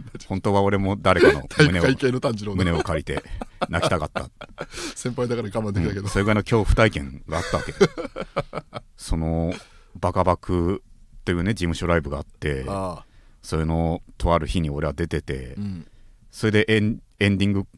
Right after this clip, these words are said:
Speaker 1: があるわけですよ。
Speaker 2: うん。
Speaker 1: で、エンディングさん、最後のブロック出た芸人がみんな出ると。
Speaker 2: うん。
Speaker 1: で、その全員出る前に、そのエンディングのエムシーを担当する
Speaker 2: うん。
Speaker 1: 芸人がね、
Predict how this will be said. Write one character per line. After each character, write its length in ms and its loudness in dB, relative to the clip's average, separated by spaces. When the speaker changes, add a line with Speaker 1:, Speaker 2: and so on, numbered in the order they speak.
Speaker 1:
が 140 2
あ 40 6
る 60 2
わ 80 2
け 60 -4
で 80 -12
す 100 -10
よ。 160 -12
Speaker 2:
う 60 -8
ん。 200 -10
Speaker 1:
で、 100 -2
エ 60 2
ン 80 0
デ 100 0
ィ 40 0
ン 60 0
グ 340 0
さ 200 0
ん、 240 -4
最 180 -2
後 100 0
の 60 0
ブ 100 -2
ロ 80 2
ッ 20 -12
ク 120 -6
出 100 2
た 100 -2
芸 140 -2
人 100 -2
が 80 -2
み 120 0
ん 40 -2
な 80 -2
出 120 -2
る 80 -4
と。 180 -12
Speaker 2:
う 40 -8
ん。 220 -10
Speaker 1:
で、 400 2
そ 120 -4
の 140 0
全 240 2
員 100 2
出 140 2
る 80 0
前 220 2
に、 340 -2
そ 200 -6
の 220 0
エ 120 0
ン 80 2
デ 80 0
ィ 20 0
ン 40 0
グ 60 2
の 60 0
エ 60 2
ム 100 2
シ 220 -2
ー 100 -4
を 60 -14
担 180 -8
当 140 -10
す 120 -8
る 200 -10
Speaker 2:
う 40 -8
ん。 280 -6
Speaker 1:
芸 180 -2
人 160 -2
が 100 -4
ね、 200 -4